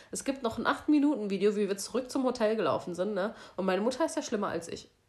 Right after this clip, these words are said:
Okay, vielleicht doch nicht. Aber meine Mutter ist mindestens genauso schlimm wie ich. Die hat sich einfach auf irgendwelche Roller gesetzt, die da an der Straße geparkt haben.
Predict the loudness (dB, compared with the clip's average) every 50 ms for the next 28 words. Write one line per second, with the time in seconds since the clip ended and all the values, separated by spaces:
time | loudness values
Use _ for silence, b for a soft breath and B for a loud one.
0 | _ _ -4 -4 -4 -4 -6 -8 -6 -4 -4 -4 -4 -6 -10 -10 -8 -8 -6 -2
1 | 2 2 4 4 6 4 6 4 4 2 2 0 0 0 0 0 0 -2 0 2
2 | 2 2 2 2 -2 -4 -4 -4 -4 -4 -6 -8 B B B B B B -6 -4
3 | -4 -4 -2 -2 -2 -2 -2 -2 -6 -8 -2 2 4 4 6 6 6 6 6 4
4 | 4 2 0 2 2 2 4 4 4 4 2 2 0 0 -2 0 -2 0 2 4
5 | 4 4 2 0 -2 -4 -2 0 0 0 0 0 -4 -6 -6 -6 -4 -4 -2 -2
6 | -4 -4 -2 0 2 2 2 2